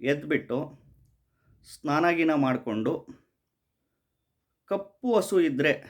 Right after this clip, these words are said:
ನಿಮ್ಮ ಏರಿಯಾದಲ್ಲಿ, ನಿಮ್ಮ ಮನೆ ಹತ್ರ ಕಪ್ಪು ಹಸು ಆಗಿರ್ಬೇಕು, ಕಂಪ್ಲೀಟ್ ಕಪ್ಪು ಹಸು ಆಗಿರ್ಬೇಕು. ಕಪ್ಪು ಹಸು ಅಥವಾ ಕಪ್ಪು ವೈಟ್ ಎರಡು ಮಿಶ್ರಿತ ಬಣ್ಣದಲ್ಲಿ ಇದ್ದ ಹಸುನ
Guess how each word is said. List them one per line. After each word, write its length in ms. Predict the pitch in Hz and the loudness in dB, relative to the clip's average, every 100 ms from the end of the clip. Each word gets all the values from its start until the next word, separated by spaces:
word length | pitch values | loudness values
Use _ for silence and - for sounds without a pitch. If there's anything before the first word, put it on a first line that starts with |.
| - _ _ | -20 _ _
ನಿಮ್ಮ 280 | 147 151 151 | -4 0 2
ಏರಿಯಾದಲ್ಲಿ, 580 | 147 147 131 127 123 113 - | 2 2 0 0 -2 -2 -2
ನಿಮ್ಮ 200 | 139 143 | 0 2
ಮನೆ 120 | 139 135 | 2 2
ಹತ್ರ 180 | 135 92 - _ _ - | -2 -6 -8 _ _ -4
ಕಪ್ಪು 320 | 185 - 214 | -4 -4 -2
ಹಸು 180 | 185 180 | -2 0
ಆಗಿರ್ಬೇಕು, 500 | 165 147 127 110 - - _ _ _ _ _ _ _ | 0 0 0 -4 -6 -16 _ _ _ _ _ _ _
ಕಂಪ್ಲೀಟ್ 840 | 160 160 170 175 170 - 208 226 220 - - | -2 -2 -2 -4 -6 -2 0 0 -4 -10 -4
ಕಪ್ಪು 360 | 185 - - 196 | -4 -4 0 2
ಹಸು 180 | 185 190 | 2 0
ಆಗಿರ್ಬೇಕು. 560 | 170 160 147 139 127 151 131 - _ - | -2 -2 -2 -2 -4 -4 -4 -6 _ -12
ಕಪ್ಪು 320 | 190 190 - 202 | -12 -12 -6 -2
ಹಸು 240 | 165 180 165 - - | 0 0 -2 -2 -8
ಅಥವಾ 280 | 123 165 220 247 _ _ _ _ _ | -6 -2 -4 -4 _ _ _ _ _
ಕಪ್ಪು 380 | 202 202 - 247 285 - _ _ _ _ _ _ _ _ _ _ _ _ _ _ _ | -8 -8 -6 -2 -2 -6 _ _ _ _ _ _ _ _ _ _ _ _ _ _ _
ವೈಟ್ 400 | 143 180 185 - - - - _ _ _ | 0 2 2 -2 -16 -20 -20 _ _ _
ಎರಡು 260 | 156 175 208 190 147 | -4 0 0 0 -2
ಮಿಶ್ರಿತ 420 | 170 - 190 185 160 - _ - 131 | -4 -4 -6 0 0 -2 _ -12 -2
ಬಣ್ಣದಲ್ಲಿ 600 | 170 196 175 160 160 202 - | 0 0 0 -2 -2 -4 -4
ಇದ್ದ 260 | 147 156 147 190 - - | -6 -4 -2 0 -2 -4
ಹಸುನ 340 | 135 233 208 | -4 0 2